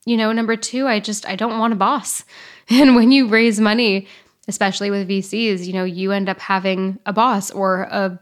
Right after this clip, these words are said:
<laughs> board of ten bosses that essentially tell you how much you pay yourself,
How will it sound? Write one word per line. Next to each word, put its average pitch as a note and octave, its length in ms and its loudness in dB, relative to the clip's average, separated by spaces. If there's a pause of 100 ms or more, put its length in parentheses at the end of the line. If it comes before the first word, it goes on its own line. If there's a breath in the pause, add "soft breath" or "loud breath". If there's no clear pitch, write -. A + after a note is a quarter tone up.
<laughs> - 760 -8
board G#3 340 2
of G3 100 -2
ten G#3+ 320 0
bosses F3+ 600 0
that F#3 200 0
essentially F#3 640 -4 (380)
tell G3+ 180 0
you A3+ 120 2
how B3+ 80 2
much B3+ 180 0
you C4+ 80 -2
pay G#3+ 160 0
yourself, F#3 540 -2